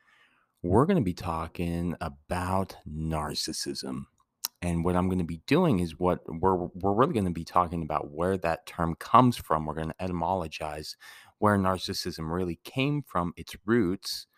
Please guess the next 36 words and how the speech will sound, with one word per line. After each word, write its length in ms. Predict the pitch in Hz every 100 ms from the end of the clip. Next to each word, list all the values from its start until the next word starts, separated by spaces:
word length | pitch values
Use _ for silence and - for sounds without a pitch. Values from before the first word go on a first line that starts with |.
| _ _ _ _ _
um, 260 | 98 95 85
which 240 | 92 90
it 80 | 80
actually 300 | 78 71 82
came 180 | - 78
from 220 | - 78
a 40 |
mythology 760 | 76 107 - 107 120 135 - -
story, 420 | - - - 120
a 100 | -
mythological 760 | - 82 87 80 78 76 - -
story. 440 | - - 175 175 - - - _ -
Um, 280 | 80 80 87
if 160 | 82
you 140 | 90 85
aren't 260 | 87 87 -
aware 460 | 78 78 95 87 82
of, 280 | 78 78 73 - -
uh, 300 | 73 69 65
Narcissus, 960 | 82 80 - - 135 139 - 78 120
which 280 | - 92 -
is 120 | 82
now 260 | 78 80 82
a 160 | - 80
flower, 680 | - 80 78 73 92 110 95
if 180 | 85
you 60 | 87
didn't 320 | 76 80 76
know, 120 | 76
Narcissus 680 | 78 76 76 - 80 - 80
is 100 | 78
a 80 | 73
rather 260 | 71 71 69 -
beautiful 440 | 98 147 151 92
flower. 600 | 76 - 71 78 92 117 - - - - _ -
Um, 460 | 95 95 95 95